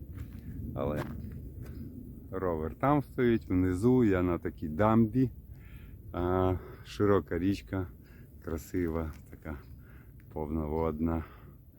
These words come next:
А, ну і так, спеціально заїхав, трохи петлянув, а, трохи більше.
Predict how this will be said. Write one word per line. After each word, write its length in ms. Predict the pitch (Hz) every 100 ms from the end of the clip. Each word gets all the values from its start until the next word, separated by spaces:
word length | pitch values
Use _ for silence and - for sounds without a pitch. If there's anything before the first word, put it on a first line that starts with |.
| - - - - - -
А, 440 | 71 73 78 80 76 - - - - - - - - - - - - - - - -
ну 140 | 170 196
і 40 |
так, 380 | - 208 175 - - - - - -
спеціально 600 | - - 110 151 143 127
заїхав, 600 | 107 113 120 120 - 110
трохи 360 | 95 107 101 104
петлянув, 840 | 92 110 117 113 110 113 113 110 - - - - - -
а, 360 | 95 95 98 101
трохи 380 | 107 101 -
більше. 640 | 98 107 113 107 - 117